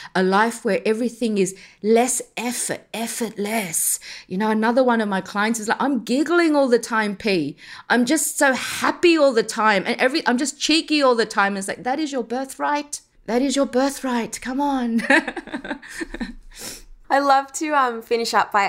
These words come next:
Speaker 2: asking, and I feel as though this is, you've just shared so much already, but I do like to finish up by asking if there's something that you wish you'd known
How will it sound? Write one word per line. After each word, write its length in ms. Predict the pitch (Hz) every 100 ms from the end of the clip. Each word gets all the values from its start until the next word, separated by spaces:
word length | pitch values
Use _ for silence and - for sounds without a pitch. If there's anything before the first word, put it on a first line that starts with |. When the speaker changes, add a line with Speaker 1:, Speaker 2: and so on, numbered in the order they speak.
| -
Speaker 2:
asking, 560 | 180 175 - 196 170
and 120 | 190
I 80 | 214
feel 300 | 240 269 262
as 140 | 269 269
though 160 | 220
this 240 | 208 220 214
is, 260 | 202 196 -
you've 180 | 220 190
just 320 | 233 226 -
shared 400 | - 233 208 190
so 360 | - - 214 220
much 300 | 214 - 214
already, 560 | 196 190 185 175 160
but 300 | 165 185 180 - - -
I 100 | 220
do 220 | 214 233
like 200 | 247 214
to 80 | -
finish 260 | 226 214 220
up 160 | -
by 120 | 190
asking 840 | 175 - 185 202 - - 175 175 175 226
if 160 | 226
there's 180 | 240 240
something 420 | 226 233 302 277
that 180 | 240 -
you 180 | 214 208
wish 400 | 214 285 277 -
you'd 240 | 254 226
known 480 | 208 202 202 226 320